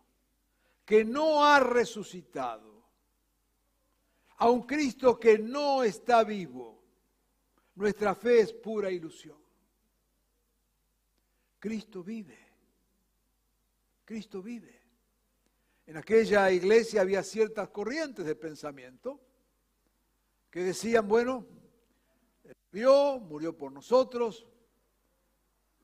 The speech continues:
pero no hay resurrección". Y Pablo dice, Si así fuera, seguiríamos muertos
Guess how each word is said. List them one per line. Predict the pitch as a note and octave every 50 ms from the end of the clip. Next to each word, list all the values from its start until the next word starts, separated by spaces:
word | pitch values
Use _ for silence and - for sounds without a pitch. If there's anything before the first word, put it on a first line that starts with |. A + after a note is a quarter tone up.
| _ _ _ _ _
pero | - C#3 C#3+ D3
no | D#3+ F3+
hay | G3+ G#3+ G3+
resurrección". | F#3 F3 D#3+ - E3 E3 D#3+ D#3 - - - B2+ A2+ _ _ _ _ _ _ _ _ _ _ _ _ _ _ _ _ _ _ _ _ _ _ _ _ _ _ _ _ _ _ _ _ _ _ _ _ _ _ _ _ _ _ _ _ _
Y | - C3
Pablo | _ - G#3+ G#3 G#3+ G#3+ G3
dice, | F#3 G3 G#3 F#3 - - _ _ _ _ _ _ _ _ _ _ _ _ _ _ _
Si | - E3 E3+
así | D3+ - G3 A#3
fuera, | F3+ E3 G3+ A#3 A3+ G#3+ F#3+ F#3 F3+ E3+ - - - - _ _ _ _ _ _ _ _ _ _ _ _ _ _ _ _ _ _ _ _ _ _ _ _ _ _ _ _ _ _ _ _ _
seguiríamos | _ - D3 C#3 C3+ D3 F3 F3+ F3+ E3+ E3+ E3+ D#3+ C#3 B2
muertos | D#3+ F3 F3+ F3 E3 E3+ - - D#3 D3+ C#3+ - - _ _